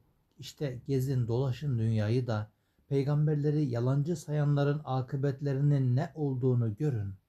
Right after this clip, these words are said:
Sen onların hidayete gelmelerine ne kadar düşkün olsan da şunu bil ki Allah dalalette bıraktığı kimselere hidayet vermez. Onlara yardım eden de bulunmaz.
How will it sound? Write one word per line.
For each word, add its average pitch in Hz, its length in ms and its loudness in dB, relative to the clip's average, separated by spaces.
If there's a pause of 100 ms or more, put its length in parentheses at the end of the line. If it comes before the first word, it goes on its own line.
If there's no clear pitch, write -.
(800)
Sen 180 360 -2 (100)
onların 156 640 0
hidayete 151 500 2
gelmelerine 143 840 2 (280)
ne 175 140 -4
kadar 135 400 0
düşkün 131 360 -2
olsan 139 560 -2
da 110 220 -2 (200)
şunu 143 400 2
bil 147 140 0
ki 127 340 -6 (300)
Allah 151 420 0 (420)
dalalette 147 840 0
bıraktığı 147 600 -2
kimselere 135 760 -2
hidayet 120 580 0
vermez. 117 540 -2 (360)
Onlara 131 420 2
yardım 117 460 0
eden 151 320 0
de 120 120 -2
bulunmaz. 101 600 -4